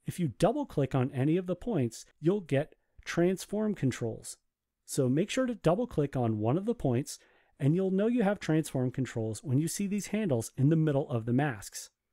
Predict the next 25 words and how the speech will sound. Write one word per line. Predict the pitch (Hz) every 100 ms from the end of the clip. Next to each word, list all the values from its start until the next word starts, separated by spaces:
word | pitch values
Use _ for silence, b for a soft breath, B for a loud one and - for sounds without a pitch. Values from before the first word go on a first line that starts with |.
| _ _ _ _ _ _
So | - 175
let's | 233 -
hover | 240 226 233
over | 139 147
this | 135 139 -
left | 120 123 165 - -
middle | 120 127 165 185
handle | 202 226 127 113 -
until | 127 - 175
we | 214
see | - 131 123 -
the | 165
double | 147 110 113 131
arrows. | 147 123 110 - - _ -
Once | 135 143
you | 190
see | 208
the | 196
double | 180 175 185
arrows, | 226 135 120 - _ _ -
click | 220 233
and | 254
drag | 170 139 202 226 185
the | 180
mask | 190 208 123 -